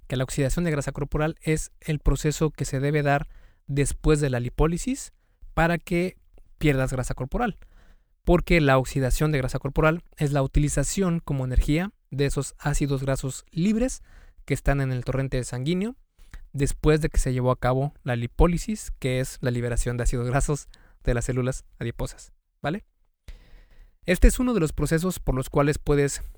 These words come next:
quemar, entre comillas, calorías cuando haces ejercicio. El problema del estrés impactando negativamente la pérdida de grasa corporal, más bien es algo perfectamente normal, pero que se salió de control. Esto,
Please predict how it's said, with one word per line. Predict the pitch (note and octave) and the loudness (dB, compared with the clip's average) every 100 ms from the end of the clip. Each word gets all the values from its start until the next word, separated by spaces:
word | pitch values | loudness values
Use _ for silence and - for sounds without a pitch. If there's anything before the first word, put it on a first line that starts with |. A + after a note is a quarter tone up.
| - - | -20 -6
quemar, | C#3+ C3+ E3 D#3+ - | -2 2 4 6 6
entre | C3+ C3+ | 4 -2
comillas, | - C3 C#3+ D3+ - | -4 -2 -2 -2 -4
calorías | - A#2+ C3 E3 F#3+ - - | -4 -2 -2 -2 -4 -10 -6
cuando | C3 B2 | -2 -2
haces | A#2 B2+ | -2 -4
ejercicio. | B2 A#2+ - G#3 B2 - _ - _ - - - - - - | -6 -4 -4 -4 -6 -10 _ -20 _ -20 -20 -20 -20 -20 -10
El | C#3 | -2
problema | - D3 F3+ A#3 | 2 4 4 2
del | E3 C3 | 0 -2
estrés | B2 - D3 D#3+ - - | -4 2 2 2 -4 -10
impactando | D#3 C#3+ C3+ - D#3+ D3+ | -6 -2 -2 0 -2 0
negativamente | B2+ B2 B2 E3 E3+ D#3+ D#3 C3+ | -2 -4 0 0 0 0 0 0
la | B2 | 0
pérdida | - D3 C#3 B2 | -2 -2 -2 -4
de | |
grasa | A#2+ B2+ - | -4 -4 -6
corporal, | C3 - D#3 G3 A#3 - _ _ - - | -10 -6 -4 -2 -6 -14 _ _ -20 -8
más | E3+ G3 F3 | -2 0 2
bien | G3 G3+ | 0 0
es | - | -2
algo | F#3+ F#3+ | -2 -4
perfectamente | - C#3+ - D#3+ D3+ D#3+ D#3 | -2 -2 -2 0 0 0 0
normal, | C3+ A#2+ C#3 F3+ A#3 - - | -2 -2 -4 -4 -6 -14 -4
pero | G#3 A3 | 0 0
que | - - | 0 0
se | D3 | 0
salió | C3 C3 C3 | 0 0 0
de | B2+ | -2
control. | B2 B2 C#3 - _ - - - - - - - - | -4 -4 -4 -6 _ -20 -20 -20 -20 -20 -20 -20 -10
Esto, | - F3+ - G3+ F#3+ | -2 -2 0 0 -2